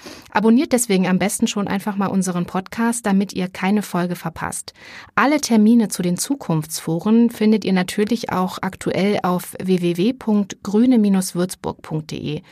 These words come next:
Und wenn ihr schon mehr über Martin erfahren wollt, dann schaut am besten auf seiner Seite vorbei, w w w punkt martin heilig punkt d e. Dann bis ganz bald. Macht's gut.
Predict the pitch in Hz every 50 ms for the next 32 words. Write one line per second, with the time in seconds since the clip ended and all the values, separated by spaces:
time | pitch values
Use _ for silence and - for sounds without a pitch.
0 | - - - - - - - - 190 190 185 196 226 233 220 208 - - 202 196
1 | 190 190 202 208 - 202 180 175 170 170 170 208 285 320 - - 165 156 - 151
2 | 151 - 151 147 151 - 165 - 156 170 214 269 262 _ - 180 190 220 247 262
3 | 262 254 - 220 214 208 202 196 190 190 190 185 - - - - 160 - - 165
4 | 208 247 262 233 226 220 220 208 - - 190 170 185 175 170 175 175 185 185 -
5 | - - - - - _ _ - 185 170 175 165 170 170 220 247 - - 226 214
6 | 202 196 - - - 185 170 175 185 185 - 185 180 175 170 165 165 170 180 -
7 | - - 156 151 - - - - _ - 160 156 151 160 - - - - - 185
8 | - _ _ _ _ _ - - - _ _ _ _ - 185 156 151 147 151 156
9 | - - 277 330 - - - 190 - - - 190 165 - - - 185 156 151 -